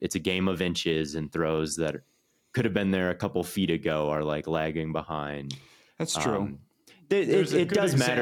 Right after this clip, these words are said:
Speaker 3: example.
Speaker 1: some extent, but I just can't bring myself to care about the long release when, like, everything, with everything else that May is doing, and he
Speaker 2: Everything
Speaker 1: has
Speaker 2: else is just so
Speaker 1: the
Speaker 2: good.
Speaker 1: facilities to make up for it. Like, he slides around the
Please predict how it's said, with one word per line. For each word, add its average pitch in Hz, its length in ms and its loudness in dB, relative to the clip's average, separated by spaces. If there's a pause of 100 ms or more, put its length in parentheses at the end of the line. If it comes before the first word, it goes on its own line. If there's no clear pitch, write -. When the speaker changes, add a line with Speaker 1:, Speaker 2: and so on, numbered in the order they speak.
Speaker 3:
example. 101 120 2
Speaker 1:
some 117 140 4
extent, 120 360 0
but 135 200 2
I 139 80 2
just 175 200 0
can't 131 200 2
bring 117 160 4
myself 90 400 2
to - 80 -4
care 85 440 0
about 85 280 -2
the 90 80 0
long 90 240 0
release 90 400 0
when, 85 160 0
like, 78 240 -2
everything, 80 640 -2 (280)
with 104 180 0
everything 87 400 0
else 78 180 -4
that 80 140 0
May 85 180 0
is 80 140 0
doing, 85 220 0
and 120 120 0
he 113 60 0
Speaker 2:
Everything 98 100 0
Speaker 1:
has 92 80 2 (120)
Speaker 2:
else - 80 -6
is 98 60 -6
just - 240 -4
so 104 80 -4
Speaker 1:
the 120 60 2
Speaker 2:
good. - 80 -4
Speaker 1:
facilities 95 800 2
to 95 140 0
make 82 260 0
up 73 160 -6
for 80 180 0
it. 78 80 -2
Like, 85 220 -2 (320)
he 104 140 0
slides 85 680 0
around 85 100 4
the 82 60 4